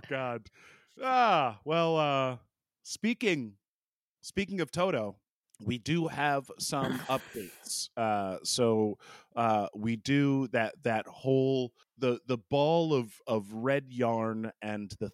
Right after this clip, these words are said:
Speaker 1: thumbtacks, uh, should be put into maybe, like, uh,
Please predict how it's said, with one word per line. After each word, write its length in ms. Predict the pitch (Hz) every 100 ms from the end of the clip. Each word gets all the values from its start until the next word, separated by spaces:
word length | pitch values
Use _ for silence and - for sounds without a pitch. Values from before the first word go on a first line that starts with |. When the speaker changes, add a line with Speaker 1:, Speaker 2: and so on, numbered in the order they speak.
| -
Speaker 1:
thumbtacks, 840 | 127 120 - 107 101 - - - - - _
uh, 420 | 117 113 104 95 90 -
should 540 | 120 - 135 117 -
be 240 | 120 113 107
put 260 | - 139 123
into 840 | 131 117 107 - 117 110 107 104 104
maybe, 600 | 113 127 127 123 120 117 107
like, 300 | 95 95 - _ - _ _
uh, 280 | 107 95 85